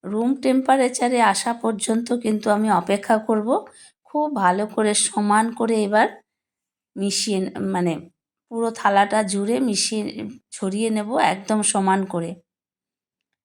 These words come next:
আমি একটা স্প্যাচুলা দিয়ে একদম সমান করে দিচ্ছি, যাতে কোথাও পাতলা কোথাও মোটা এরকম না হয়, একদম সমান করে। এবার রুম টেম্পারেচার,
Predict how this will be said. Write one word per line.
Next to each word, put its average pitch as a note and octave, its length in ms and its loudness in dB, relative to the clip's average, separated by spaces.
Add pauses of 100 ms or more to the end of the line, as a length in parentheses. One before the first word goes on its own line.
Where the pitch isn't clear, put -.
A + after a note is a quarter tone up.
আমি G3+ 200 -6
একটা G#3 240 -4
স্প্যাচুলা A3 680 2
দিয়ে A#3 240 0
একদম G#3 300 0
সমান G#3 420 2
করে A3 240 -2
দিচ্ছি, G#3+ 420 -2 (2750)
যাতে G3 280 -2
কোথাও A3 540 2 (500)
পাতলা G3 560 0
কোথাও G3+ 480 2
মোটা G3 400 0 (100)
এরকম F#3+ 400 -2
না F#3+ 220 4
হয়, G#3 240 2 (440)
একদম G#3 420 -2
সমান F#3+ 460 0
করে। F3 240 -4 (300)
এবার F#3+ 260 -4
রুম G3+ 260 -2
টেম্পারেচার, B3+ 600 0